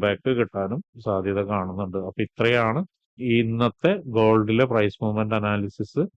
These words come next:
ട്രേഡ് എടുക്കുന്ന എല്ലാവരും ശ്രദ്ധിക്കേണ്ട കാര്യം, നമ്മൾ സാധ്യതകളാണ് പറയുന്നത്, പ്രത്യേകിച്ചും ഏരിയാസ് മാർക്ക് ചെയ്തിട്ട് അവിടേക്ക് എത്തുന്ന സമയത്ത് എങ്ങനെയാണ് മാർക്കറ്റ് ബിഹേവ് ചെയ്യുന്നത് എന്നുള്ളത് നോക്കണം. എന്നിട്ട്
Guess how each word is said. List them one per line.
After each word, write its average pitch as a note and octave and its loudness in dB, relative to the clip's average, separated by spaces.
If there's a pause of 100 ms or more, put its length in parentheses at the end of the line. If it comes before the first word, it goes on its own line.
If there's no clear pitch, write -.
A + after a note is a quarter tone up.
ട്രേഡ് G2+ -2
എടുക്കുന്ന A2 0
എല്ലാവരും G#2 0 (480)
ശ്രദ്ധിക്കേണ്ട A2 0 (120)
കാര്യം, G#2+ 2 (140)
നമ്മൾ G2+ -2 (140)
സാധ്യതകളാണ് A2 2 (120)
പറയുന്നത്, G2+ -2 (120)
പ്രത്യേകിച്ചും G2+ -4 (200)
ഏരിയാസ് G#2 0
മാർക്ക് G#2 -2
ചെയ്തിട്ട് G2+ -2 (540)
അവിടേക്ക് A2 4
എത്തുന്ന C3 2 (100)
സമയത്ത് A2+ 2
എങ്ങനെയാണ് G#2+ 2 (100)
മാർക്കറ്റ് G2+ 0 (100)
ബിഹേവ് C3+ 8 (100)
ചെയ്യുന്നത് B2+ 4
എന്നുള്ളത് A#2 2
നോക്കണം. G#2 0 (140)
എന്നിട്ട് G#2 -2